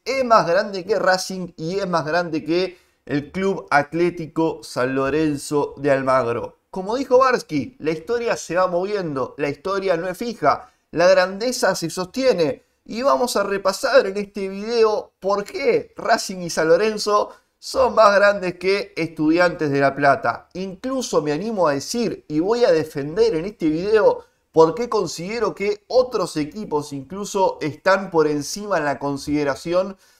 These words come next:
de Estudiantes, por lo menos en lo que tiene que ver con los números, en lo que tiene que ver no solamente con la pelotita, sino también en todo lo que termina rodeando al fútbol. Te pido,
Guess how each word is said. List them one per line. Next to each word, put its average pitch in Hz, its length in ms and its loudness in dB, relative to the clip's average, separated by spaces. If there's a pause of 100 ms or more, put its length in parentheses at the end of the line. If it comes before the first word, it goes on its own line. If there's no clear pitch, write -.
de 185 400 -2
Estudiantes, 151 1000 -2
por 135 140 -12
lo 135 100 -4
menos 185 380 -2 (320)
en 151 140 -2
lo 151 120 0
que 156 120 -4
tiene 190 340 -8
que 156 140 -2
ver 185 260 -2
con 156 160 -2
los 147 120 -2
números, 196 600 -4
en 139 180 -4
lo 147 100 -2
que 143 120 -6
tiene 185 340 -10
que 151 140 -2
ver 190 300 0 (200)
no 196 300 -4
solamente 214 580 -2
con 156 160 0
la 143 120 0
pelotita, 190 720 -2
sino 185 360 -10
también 185 540 -4 (240)
en 170 320 -4
todo 214 480 2
lo 156 180 0
que 156 140 -4
termina 170 680 -2
rodeando 160 880 0
al 139 180 2
fútbol. 117 680 -6
Te 135 140 -6
pido, 254 420 -2